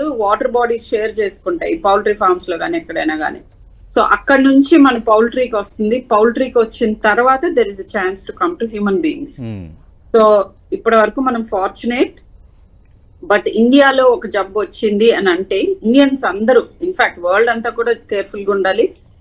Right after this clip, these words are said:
Speaker 1: ఇండియన్స్ at least అందరూ చాలా కేర్ఫుల్ గా ఉండాలి.
Speaker 2: Hmm.
Speaker 1: కేర్ఫుల్ అంటే భయం కాదు, అప్రమత్తత.
Speaker 2: ఓకే.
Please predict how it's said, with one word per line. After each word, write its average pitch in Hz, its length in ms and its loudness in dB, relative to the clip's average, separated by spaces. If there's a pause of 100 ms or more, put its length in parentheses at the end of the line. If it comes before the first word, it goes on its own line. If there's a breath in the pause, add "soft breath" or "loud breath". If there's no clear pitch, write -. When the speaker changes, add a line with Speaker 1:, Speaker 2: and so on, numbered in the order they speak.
(140)
Speaker 1:
ఇండియన్స్ 311 440 8
at 262 240 0
least 277 200 2
అందరూ 226 360 4
చాలా 220 360 0
కేర్ఫుల్ 208 420 -2
గా 165 80 0
ఉండాలి. 151 320 -4 (100)
Speaker 2:
Hmm. 120 100 -6
Speaker 1:
కేర్ఫుల్ 262 540 6
అంటే 233 240 0
భయం 226 500 -2
కాదు, 180 440 -2
అప్రమత్తత. 170 880 -4
Speaker 2:
ఓకే. 95 400 -6